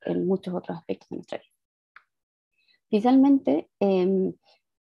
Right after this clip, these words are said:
nuevamente, eh, ya como para cerrar, simplemente quisiera enfatizar que si bien esta presentación se basó, eh, en, principalmente en lo genético,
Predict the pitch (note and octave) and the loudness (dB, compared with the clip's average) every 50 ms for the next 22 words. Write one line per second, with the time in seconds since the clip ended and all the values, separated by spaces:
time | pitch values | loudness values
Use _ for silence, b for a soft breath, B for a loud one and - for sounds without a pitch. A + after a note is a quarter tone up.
0 | _ _ _ _ _ _ _ _ - G#3+ G#3+ G#3+ A3 A#3 A3 A3+ A#3 A3+ G#3+ - | _ _ _ _ _ _ _ _ -2 2 2 2 2 2 2 0 0 0 0 -2
1 | - - G3 F#3 F#3 - - F3 - F#3+ E3+ - - G3 F#3+ E3+ E3+ E3+ F#3 - | -4 -6 -4 -4 -4 -4 -6 -6 -4 -4 -6 -4 -6 -6 -4 -4 -4 -4 -4 -4
2 | - G3 G#3 A3+ A3 - A3 G#3 G#3+ A3 A3+ G#3+ - A3+ - - _ - - F3+ | -2 0 0 0 0 -2 -4 0 0 0 0 2 2 0 0 0 _ -12 -12 -10
3 | - G3 F#3+ G3 G3 F#3+ F#3+ - - F3 E3+ - F3 - F3+ F3 - F3+ F#3 F#3+ | -8 -6 -4 -2 -2 -2 -4 -4 -8 -8 -6 -8 -8 -8 -8 -8 -6 -6 -6 -8
4 | _ _ - F#3 F3+ - E3+ E3+ F3 - G3 - G3 - G3+ - F#3+ - - G#3 | _ _ -10 -8 -6 -4 -4 -4 -4 -4 -6 -6 -6 -8 -8 -10 -8 -8 -6 -4
5 | - G#3+ G#3+ b b b b b b _ - F#3 F#3+ F3+ F3 - - F#3 F3+ F#3+ | -4 -4 -6 b b b b b b _ -2 -2 -2 -2 -2 -4 -2 0 0 0
6 | G3 - - - F3+ F3 E3+ F3 F3+ - - F3+ F3 E3+ - F3+ F3 E3+ E3+ F3 | -2 -4 -6 -4 -2 0 0 0 -2 -4 -4 -8 -8 -6 -6 -8 -4 -2 -2 0
7 | F3+ F#3 F#3 - - - F#3+ F#3+ G3 G3+ - _ _ _ _ _ _ _ _ _ | 0 -2 -2 -6 -6 -4 -4 -4 -4 -6 -8 _ _ _ _ _ _ _ _ _
8 | _ - A#3 A3+ A3+ - A3+ - - - - | _ -2 -2 -2 -2 -4 -6 -6 -6 -10 -10